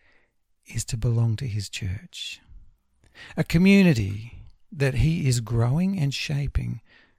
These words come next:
for his glory. You cannot do any of the things in this text, or most of what the Bible calls us to,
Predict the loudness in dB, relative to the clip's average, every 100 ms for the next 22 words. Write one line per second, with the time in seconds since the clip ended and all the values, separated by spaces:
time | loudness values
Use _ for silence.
0 | _ _ _ -8 -4 -2 -2 -2 -2 -2
1 | -6 -10 -18 _ _ _ _ _ _ _
2 | _ _ _ _ _ _ _ _ _ _
3 | _ _ _ _ _ _ _ _ _ -14
4 | -2 0 2 6 6 8 6 2 0 -2
5 | -2 0 -2 -2 -4 -6 -6 -8 -18 -20
6 | -18 -18 -20 _ 2 4 4 4 2 0
7 | -2 2 4 4 0 0 0 -2 -6 -6
8 | -6 -6